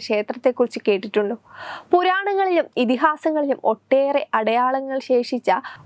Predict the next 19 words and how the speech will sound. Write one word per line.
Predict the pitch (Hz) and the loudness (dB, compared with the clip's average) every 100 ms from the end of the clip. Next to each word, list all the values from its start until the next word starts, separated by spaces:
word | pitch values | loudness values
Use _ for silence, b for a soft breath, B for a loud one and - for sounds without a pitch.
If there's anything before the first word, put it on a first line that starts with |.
| - | 0
പാക്കനാരെയും | 294 311 - 359 349 330 269 240 - | 0 2 0 0 0 0 -2 -4 2
പെരുന്തച്ഛനെയും | 240 247 269 285 302 294 - 233 | 2 2 0 0 0 0 0 0
അനുഗ്രഹിച്ച | 240 233 277 262 - 214 - | 0 0 2 2 0 -2 -2
ശിവന്റെ | 240 240 254 277 254 | 0 2 2 2 2
ഈ | 262 | 2
ക്ഷേത്രം | 262 233 233 - - 220 | 0 0 -2 -2 0 -2
ഇന്ന് | 240 - | -2 0
കേരളത്തിലെ | 226 226 233 254 - 214 | 0 2 0 0 0 -6
വിശ്വാസികളുടെ | - 247 240 269 254 247 220 - | 0 0 0 0 2 2 0 0
പ്രിയ | 220 226 247 - | -2 0 0 2
ഇടങ്ങളിലൊന്നാണ്. | 214 214 220 220 208 202 202 196 _ B B B - 233 | 0 0 0 0 0 -2 -4 -8 _ B B B 0 2
ആയിരത്തി | 233 247 262 294 269 | 0 -2 0 0 2
ഇരുന്നൂറിലധികം | 262 277 285 285 277 277 269 | 2 2 2 0 2 -2 0
വർഷം | 247 - 277 262 | -2 -2 -8 -2
പഴക്കമുള്ള | 254 240 277 277 269 254 - | -2 0 -2 0 0 0 0
തൃശൂർ | 240 220 269 269 - 220 | -2 0 0 0 -2 -6
അന്നമന | 240 262 277 285 277 | -2 -2 -2 -2 -2
മഹാദേവ | 247 269 262 269 269 262 | -2 -2 0 0 0 0
ക്ഷേത്രത്തിന്റെ | 277 262 262 254 247 | 0 0 -2 -2 -2